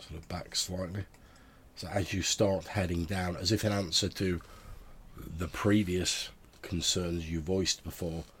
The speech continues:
Quentin stared into the crystal ball, you hear a,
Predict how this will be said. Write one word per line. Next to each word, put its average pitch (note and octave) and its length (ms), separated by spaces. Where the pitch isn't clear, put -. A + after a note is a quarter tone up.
Quentin E2 680
stared E2 560
into D#2+ 260
the D2+ 80
crystal - 440
ball, D#2+ 300
you F2 200
hear F#2 360
a, E2 240